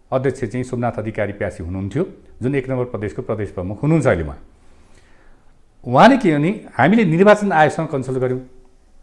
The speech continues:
कन्सल्ट गर्दाखेरिको अवस्थामा चाहिँ पाँचजना मान्छे पर्यवेक्षक आउनुभएको थियो सहसचिवको नेतृत्वमा। र उहाँले चाहिँ जब महाधिवेशनले चाहिँ निर्वाचन प्रणालीमा प्रवेश गर्ने अवस्था आयो, त्यसपछि के भने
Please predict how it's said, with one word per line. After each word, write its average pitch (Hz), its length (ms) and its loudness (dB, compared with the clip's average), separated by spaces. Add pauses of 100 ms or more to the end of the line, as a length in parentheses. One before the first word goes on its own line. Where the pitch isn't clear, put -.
(300)
कन्सल्ट 156 240 0
गर्दाखेरिको 147 380 0
अवस्थामा 127 420 -2
चाहिँ 147 220 -6 (440)
पाँचजना 147 300 4
मान्छे 135 280 -4
पर्यवेक्षक 123 520 -2
आउनुभएको 117 400 -2
थियो 120 200 -10 (220)
सहसचिवको 123 520 -4
नेतृत्वमा। 120 540 -4 (1080)
र 143 60 4
उहाँले 208 360 8
चाहिँ 214 200 0
जब 180 140 2
महाधिवेशनले 165 1000 0
चाहिँ 147 200 -4
निर्वाचन 170 420 2
प्रणालीमा 139 560 -2
प्रवेश 139 540 -6
गर्ने 123 200 0
अवस्था 104 360 -4
आयो, 92 180 -4 (420)
त्यसपछि 170 320 4
के 131 100 -2
भने 175 280 -4